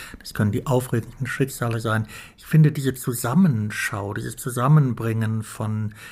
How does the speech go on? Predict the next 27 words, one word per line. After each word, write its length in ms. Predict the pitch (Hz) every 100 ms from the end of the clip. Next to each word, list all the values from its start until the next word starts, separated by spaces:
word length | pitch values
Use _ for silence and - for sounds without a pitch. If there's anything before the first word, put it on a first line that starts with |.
| - - - -
zwanzig, 680 | - 123 139 139 127 - -
dreißig 680 | 104 104 120 131 123 -
Einzelschicksalen 1080 | 113 131 135 131 131 131 131 - 127 117 117
unter 340 | 135 117 131 -
einem 240 | 113 113
Aspekt 580 | 113 - - 117 - -
immer 300 | 113 107 104 - - - _ _ -
ungemein 460 | 123 110 95 92
spannend. 520 | - - 95 98 101
Und 160 | 101 104
hier 340 | - 160 190
ist 240 | - 156 -
dieser 240 | 156 139
Aspekt, 680 | 131 - - 147 151 - 123
der 100 | 113
diese 220 | 143 120
Menschen 400 | 117 120 - 120
zusammenbringt, 720 | - 123 113 120 120 117 117
eben 300 | 135 113 110 - - - -
die 100 | 120
Tatsache, 800 | 104 107 107 - 117 - 135 127
dass 320 | 113 107 -
sie 140 | 120
in 240 | 147 117 -
schlimmer 460 | - 120 147 160
Gefahr 540 | 160 156 - 117 120 117
waren 400 | 117 120 135